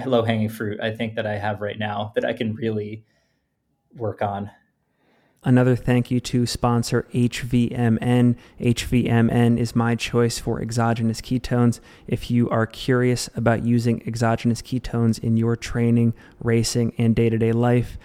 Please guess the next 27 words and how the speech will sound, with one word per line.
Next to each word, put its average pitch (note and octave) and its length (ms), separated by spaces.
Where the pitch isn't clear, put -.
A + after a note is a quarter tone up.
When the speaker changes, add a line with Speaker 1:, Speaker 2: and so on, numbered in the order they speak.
Speaker 2:
head B2 280
over B2 220
to - 180
H A#2+ 240
V A#2 240
M A2+ 280
N A#2 240
dot A2 240
com. A#2+ 420
Get B2+ 180
a B2 60
bottle A#2 500
of A2+ 220
Ketone A#2 520
I A#2 140
Q, B2 540
and A#2 180
if - 140
you A2+ 120
want A#2 320
a A#2 120
twenty A#2 340
percent A#2 420
discount A#2 420
in A2+ 100
the A2 60
process, B2 640